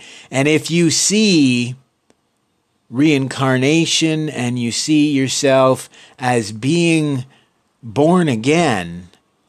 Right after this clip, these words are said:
that is the symptom of why we suffer. Arguably, not the ego or the desire sourced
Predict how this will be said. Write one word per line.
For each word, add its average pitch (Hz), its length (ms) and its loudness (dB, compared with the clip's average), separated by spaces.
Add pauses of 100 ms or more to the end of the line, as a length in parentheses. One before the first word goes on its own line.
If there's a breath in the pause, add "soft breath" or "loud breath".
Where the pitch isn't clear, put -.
(440)
that 156 280 0
is 160 560 2
the 143 160 -2
symptom 127 960 -2 (340 soft breath)
of 127 280 -4
why 104 720 -2 (240 soft breath)
we 131 180 -4
suffer. - 560 -8 (240 soft breath)
Arguably, 135 580 -2 (560 soft breath)
not 123 360 0
the 180 120 2
ego 151 760 2 (340)
or 123 180 0
the 135 120 0
desire 127 960 0 (1300)
sourced - 680 0